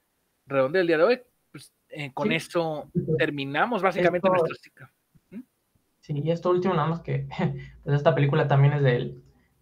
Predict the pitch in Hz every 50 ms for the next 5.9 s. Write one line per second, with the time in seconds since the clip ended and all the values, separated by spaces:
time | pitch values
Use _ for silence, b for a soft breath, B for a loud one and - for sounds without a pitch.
0 | _ _ _ _ - 160 143 135 127 127 123 123 127 135 135 151 143 135 127 120
1 | 120 120 127 139 - 208 - - _ _ _ _ _ _ _ _ - - 143 143
2 | 139 139 180 175 160 143 139 131 127 123 - - - 165 151 156 147 147 147 139
3 | 147 139 147 143 147 143 139 - 143 139 135 135 143 139 139 139 135 - 135 135
4 | - 127 - - 139 135 139 139 135 143 - - 139 131 123 127 127 135 139 139
5 | 135 - - - 127 127 127 - 139 170 175 180 147 139 135 139 -